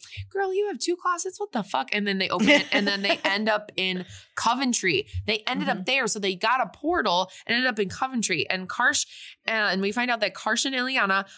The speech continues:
Speaker 1: are their protectors. So they've been
Speaker 2: Mm-hmm.
Speaker 1: watching over them for the last twenty-one years. And they're their dad's humble servants.
Speaker 2: Mm-hmm.
Speaker 1: So they're, then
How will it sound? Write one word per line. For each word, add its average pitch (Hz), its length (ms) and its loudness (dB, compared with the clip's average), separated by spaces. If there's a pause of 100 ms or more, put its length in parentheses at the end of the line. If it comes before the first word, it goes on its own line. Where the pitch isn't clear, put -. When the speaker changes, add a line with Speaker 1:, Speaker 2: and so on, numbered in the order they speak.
(120)
Speaker 1:
are 185 240 0
their 190 360 0
protectors. 202 880 -2 (160)
So - 120 -4
they've 202 120 2
been 247 120 0
Speaker 2:
Mm-hmm. 269 60 0
Speaker 1:
watching 240 280 0
over 180 140 0
them 170 140 0
for 165 100 -8
the 160 60 -4
last 156 260 -2
twenty-one 131 320 -4
years. 127 340 0 (320)
And 226 240 2
they're 208 180 0
their 175 380 0
dad's 202 640 0
humble 202 540 -2
servants. - 840 -4 (120)
Speaker 2:
Mm-hmm. 190 340 -6
Speaker 1:
So 202 200 0
they're, 202 300 2 (240)
then 202 180 2